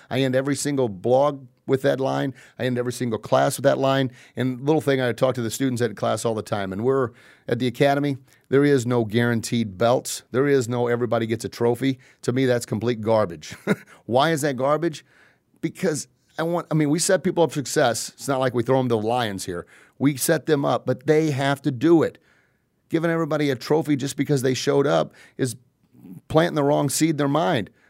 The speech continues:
When they go out and go for a job and they don't get a job, but somebody else gets it, and they don't get a trophy for it, how are they conditioned to handle that?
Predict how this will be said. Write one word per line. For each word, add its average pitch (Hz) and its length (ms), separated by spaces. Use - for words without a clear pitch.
When 151 100
they 165 100
go 165 120
out 165 80
and 139 80
go 151 60
for 156 180
a 139 60
job 156 460
and 127 300
they 165 160
don't 185 140
get 131 100
a 113 80
job, 113 320
but 123 100
somebody 135 320
else 185 220
gets 117 260
it, 139 180
and 123 100
they 135 60
don't 135 120
get 123 100
a 110 40
trophy 147 420
for 110 300
it, 139 80
how 202 240
are 202 60
they 190 120
conditioned 185 480
to 170 60
handle 208 320
that? 113 340